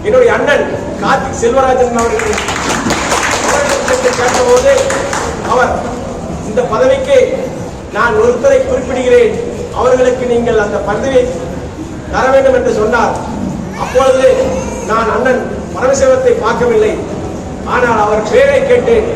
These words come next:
பரமசிவம் என்றார்கள். முருகனுக்கு அப்பா யார் என்று நினைத்தேன்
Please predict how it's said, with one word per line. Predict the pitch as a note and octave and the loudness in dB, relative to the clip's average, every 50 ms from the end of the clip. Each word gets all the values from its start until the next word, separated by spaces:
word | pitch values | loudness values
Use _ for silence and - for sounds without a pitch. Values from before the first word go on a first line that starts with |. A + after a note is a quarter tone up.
| - - | -6 -4
பரமசிவம் | - - B3+ C4 C4+ B3+ - C4+ C4 B3+ A#3+ | -4 -2 0 0 0 2 2 2 2 2 2
என்றார்கள். | A#3 A#3 A#3+ A#3+ A#3 G#3+ G#3 G#3 G3+ G3+ G3 - - - - - - - A#3 - - - - - - - - - - - - - - - - - | 0 0 0 0 0 0 0 0 0 -2 -4 -6 -6 -8 -8 -8 -8 -8 -6 -6 -6 -8 -8 -10 -10 -8 -10 -10 -8 -8 -8 -8 -8 -8 -6 -2
முருகனுக்கு | G#3+ C4 C#4+ D4 C#4+ D4 D4 D4 C#4+ | 0 2 4 4 4 4 4 4 2
அப்பா | - - - - C#4+ C#4 C4 | 0 0 0 0 2 4 4
யார் | B3 B3 B3+ B3+ B3+ | 4 4 4 4 2
என்று | B3 A#3+ B3 | 2 0 0
நினைத்தேன் | A3+ A#3 A#3+ A#3+ A#3 A#3+ A#3 A#3 G#3+ - | 2 2 2 2 2 4 4 4 4 2